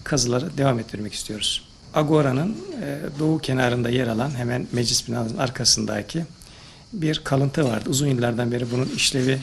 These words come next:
bilinmiyordu. E, geçen yıl bu yapıda çalışmalar başladı. Bu yıl halen devam ediyor. E, ilk, e, tespitlerimize göre aslında bu, yani milattan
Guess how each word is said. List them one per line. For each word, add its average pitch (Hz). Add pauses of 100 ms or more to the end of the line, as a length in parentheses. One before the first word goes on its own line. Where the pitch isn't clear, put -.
(140)
bilinmiyordu. 131 (720)
E, - (260)
geçen -
yıl 139 (220)
bu 170 (180)
yapıda 127
çalışmalar 120
başladı. 147 (340)
Bu 147
yıl 127
halen 120
devam 165
ediyor. 165 (600)
E, 175 (320)
ilk, - (380)
e, - (400)
tespitlerimize 139
göre 117
aslında 120
bu, 165 (840)
yani -
milattan 151